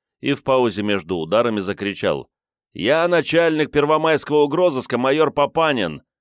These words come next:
Кофтун, ты меня знаешь! Перетрем?» Мотор заглох. Или «шестерка» все же сдохла,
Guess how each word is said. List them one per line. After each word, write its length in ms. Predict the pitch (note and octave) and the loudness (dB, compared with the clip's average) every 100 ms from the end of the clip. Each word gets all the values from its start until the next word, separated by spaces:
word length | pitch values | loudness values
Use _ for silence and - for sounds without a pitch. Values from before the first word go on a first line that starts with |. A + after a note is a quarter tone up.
| _ _ | _ _
Кофтун, 640 | D3 F3 - C#3 E2+ - _ _ - | 0 2 2 0 0 -6 _ _ -6
ты 120 | F#2+ | -2
меня 240 | A#2+ C3 | 2 2
знаешь! 600 | A#2+ D3+ C#3+ F2+ D2 - _ _ _ | 2 0 2 0 -2 -10 _ _ _
Перетрем?» 720 | G2 A#2 C3+ D3+ D#3+ C#3+ - _ _ _ _ _ _ _ | 0 2 4 4 4 2 -6 _ _ _ _ _ _ _
Мотор 440 | - C#2+ - A#2+ | -8 -8 0 0
заглох. 600 | B2+ C#3+ G2 E2 D#2 - _ _ _ _ - | 2 0 0 0 -2 -6 _ _ _ _ -10
Или 240 | F2 F#2+ | -4 -2
«шестерка» 560 | - G2+ - G#2+ - F#2 | -2 -4 0 -2 0 -4
все 180 | G2 | -2
же 120 | F2+ E2+ | -2 -4
сдохла, 540 | D2 A#2+ A#2 B2 A2 | -2 -4 -2 -2 -4